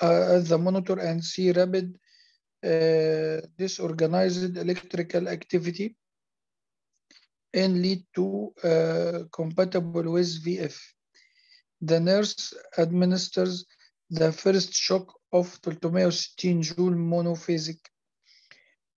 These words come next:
The, uh, monitor still show V F. What is the next, uh, correction, uh, correct action?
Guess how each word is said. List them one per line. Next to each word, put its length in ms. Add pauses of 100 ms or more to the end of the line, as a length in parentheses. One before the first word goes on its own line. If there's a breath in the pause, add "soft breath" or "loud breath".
The, 480 (160)
uh, 220
monitor 580 (280)
still 560 (160)
show 400 (120)
V 20 (240)
F. 280
What 200
is 160
the 80
next, 640 (960)
uh, 460 (200)
correction, 440 (120)
uh, 80 (160)
correct 400
action? 480